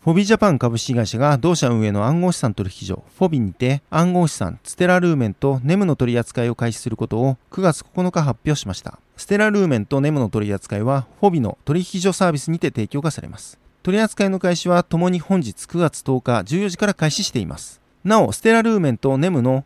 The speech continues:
販売所での取り扱い開始は別途通知がされるということです。フォビの取扱い暗号資産は、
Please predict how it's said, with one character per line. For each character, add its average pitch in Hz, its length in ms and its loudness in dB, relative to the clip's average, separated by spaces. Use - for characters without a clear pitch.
販 220 220 0
売 220 180 2
所 196 240 0
で 185 120 2
の 202 240 0
取 143 160 0
り 139 40 4
扱 139 220 -2
い 131 60 -2
開 123 160 -2
始 - 120 -8
は 160 240 2
別 208 180 2
途 135 100 0
通 143 160 -2
知 147 100 -6
が 180 80 0
さ 139 140 -2
れ 127 80 -2
る 135 100 -4
と - 80 -6
い 85 60 -4
う - 20 -10
こ - 100 -12
と - 80 -14
で - 120 -20
す。 - 260 -20
フ 240 80 4
ォ 233 40 6
ビ 196 100 2
の 139 160 4
取 147 240 0
扱 160 260 -2
い 143 80 -2
暗 143 220 0
号 143 100 2
資 135 80 -2
産 104 180 -2
は、 127 240 2